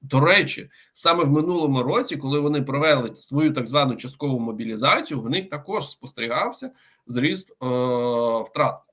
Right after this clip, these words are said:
І це відбувалося на фоні їх наступу на, е, Бахмут. Зараз це Авдіївка. Але не тільки Авдіївка, е, дає можливість, е, м, так, е, такому, е, збільшенню їх двохсотих, трьохсотих та чотирьохсотих.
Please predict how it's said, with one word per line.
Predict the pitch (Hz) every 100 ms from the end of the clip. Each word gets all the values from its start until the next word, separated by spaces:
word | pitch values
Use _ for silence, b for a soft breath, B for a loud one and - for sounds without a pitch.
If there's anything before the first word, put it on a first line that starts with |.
| _ _ _ B B _
І | 135 135 120
це | - 220
відбувалося | 214 143 131 170 190 147 143
на |
фоні | 120 160 180 135
їх | 151 151
наступу | 143 147 139 131 131
на, | 123 131 131
е, | B B B - 120 117
Бахмут. | 107 127 - - _ -
Зараз | 135 226 247 -
це | 175
Авдіївка. | 165 135 131 139 101 - - _ _
Але | 131 214
не | 226
тільки | 190 220 185
Авдіївка, | 156 127 127 190 240 - 160 147 123
е, | 123 117 117
дає | 120 156
можливість, | 143 117 139 165 139 - 120
е, | 117 107 104 _ _ _ _ 127 135
м, | 131 123
так, | 139 131 -
е, | 120 120 117
такому, | 113 - 151 143 113 - _ _ _ _ _ _ -
е, | 139 123 117
збільшенню | 110 135 139 143 120 117
їх | 113 123 113
двохсотих, | 110 117 160 143 135
трьохсотих | 117 - 117 107
та | - -
чотирьохсотих. | - - - - - _